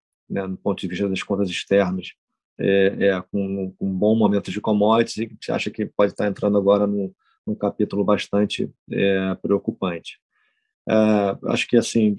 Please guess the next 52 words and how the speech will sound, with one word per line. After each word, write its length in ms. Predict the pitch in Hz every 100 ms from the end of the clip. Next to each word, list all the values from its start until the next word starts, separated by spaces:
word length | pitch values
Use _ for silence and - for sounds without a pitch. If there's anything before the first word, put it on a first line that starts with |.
| - _ 196 107
é, 320 | 104 98 95 95 -
é, 180 | 98 95 _
acho 160 | - -
que 60 | - _ _ _
a 60 | 101
gente 160 | 92
segue 240 | - 120 117
com 80 | 117
a 60 |
posição 340 | 113 101 - 107
aqui 160 | 107
também 260 | - 98 104
short 440 | - 104 101 -
no 80 | 104
real, 360 | 104 104 120 113
comprado 380 | 104 - 101
em 60 | 98
dólar 280 | 92 98 92
contra 180 | 95 95
o 40 | 98
real, 360 | 101 110 120
essa 280 | 107 98 101
a 40 |
gente, 460 | 92 98 - 95 85 _ _ _ -
a 40 |
gente 140 | 98 -
tá 80 | 101
mantendo. 720 | 101 98 104 113 123 123 - _ _ _ _ -
É, 300 | 101 101 95
a 400 | 92 87 - -
preocupação 500 | - 98 - 104 110
é 40 | 104
sempre 300 | - 110 120
com, 400 | 107 101 95 95
com 120 | -
o 40 | 98
carrego 520 | 107 95 110 120 98
muito 240 | 101 98
alto, 400 | 104 117 120 - -
que 100 | 92
machuca, 520 | 87 - 113 117 95
incomoda, 680 | 92 92 92 104 117 120 - _ _ _ -
então 200 | - 101
a 20 |
gente 140 | -
tenta 200 | 104 101
sempre 300 | - 104 -
mitigar 560 | 104 107 - 98 101 98
ela 220 | 98 98
de 40 |
alguma 280 | 95 98 98
forma, 600 | - 101 104 98 95 90